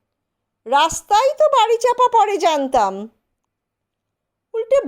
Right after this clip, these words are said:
বাড়িও যে রাস্তা চাপা পড়ে এখন দেখছি। বলতে বলতে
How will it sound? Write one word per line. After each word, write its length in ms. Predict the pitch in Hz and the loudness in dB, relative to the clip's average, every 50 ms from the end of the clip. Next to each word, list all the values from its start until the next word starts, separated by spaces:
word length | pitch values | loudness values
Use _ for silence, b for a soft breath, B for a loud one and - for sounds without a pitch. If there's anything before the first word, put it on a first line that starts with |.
| 240 180 | -4 -2
বাড়িও 580 | - 262 254 247 233 220 208 220 220 214 220 214 | 2 2 4 4 2 0 -2 0 2 2 2 2
যে 160 | 214 294 359 | 2 0 0
রাস্তা 400 | 381 370 349 339 - - 466 466 | 2 2 0 -2 -2 -4 -6 -2
চাপা 340 | - 508 508 508 508 523 523 | 0 0 0 2 2 2 2
পড়ে 500 | 523 539 523 508 403 339 370 466 480 _ _ _ _ _ _ _ _ _ _ _ _ _ _ _ _ _ _ _ | 2 2 2 2 0 -2 -4 -6 -8 _ _ _ _ _ _ _ _ _ _ _ _ _ _ _ _ _ _ _
এখন 520 | - 453 415 415 - - 415 302 277 254 220 | -4 -2 -2 -2 -2 0 0 0 0 0 0
দেখছি। 580 | 226 208 - - - - - 190 185 190 196 196 _ _ _ _ _ _ _ _ _ _ _ _ _ _ _ _ _ _ _ _ _ _ _ _ _ _ _ _ _ _ _ _ _ _ _ _ _ _ _ _ _ _ _ _ _ _ _ 240 | 0 0 -2 -4 -12 -16 -14 -12 -12 -14 -14 -18 _ _ _ _ _ _ _ _ _ _ _ _ _ _ _ _ _ _ _ _ _ _ _ _ _ _ _ _ _ _ _ _ _ _ _ _ _ _ _ _ _ _ _ _ _ _ _ -2
বলতে 340 | 302 311 302 302 330 349 | -2 0 0 0 -2 -2
বলতে 500 | 349 349 320 302 302 311 285 320 539 571 | 0 2 0 0 0 -4 -4 -4 -4 -6